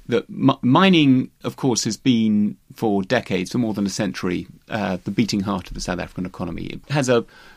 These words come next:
smaller share of South Africa's economy now than it used to, but it is still, uh, symbolically and emotionally incredibly important to South Africa. And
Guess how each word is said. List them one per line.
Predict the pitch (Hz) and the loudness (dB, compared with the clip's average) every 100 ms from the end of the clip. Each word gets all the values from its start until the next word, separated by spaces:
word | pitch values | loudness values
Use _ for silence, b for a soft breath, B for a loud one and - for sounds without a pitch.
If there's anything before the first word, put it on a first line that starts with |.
| - | -10
smaller | - - 185 190 175 131 | -6 2 6 6 6 4
share | - - 202 160 104 80 78 - | 2 2 4 4 4 0 -6 -4
of | 104 101 | -4 -2
South | 113 104 | -2 0
Africa's | 98 - | -2 -4
economy | 107 104 110 101 | -6 -4 0 2
now | 101 104 98 | 2 2 0
than | 98 | 0
it | 98 | 0
used | 160 160 - | 0 0 0
to, | 131 | 0
but | 123 | 0
it | 123 | -2
is | 131 | -4
still, | - 156 135 131 123 B B B - | 0 0 2 0 -2 B B B -8
uh, | 131 123 120 | -2 0 -2
symbolically | - - 135 143 143 - - 120 | 0 0 2 2 0 0 -2 0
and | 117 | 2
emotionally | 120 131 123 113 98 | 4 4 2 0 0
incredibly | 95 95 - 165 131 117 | 0 -2 -2 -2 0 -2
important | 101 113 95 92 - | -2 -4 -4 -6 -6
to | 98 90 90 - | -4 -4 -6 -10
South | - 98 87 | -6 -6 -6
Africa. | 87 - - - - b b b b _ - | -8 -8 -10 -10 -12 b b b b _ -2
And | 123 123 127 123 | 2 4 4 2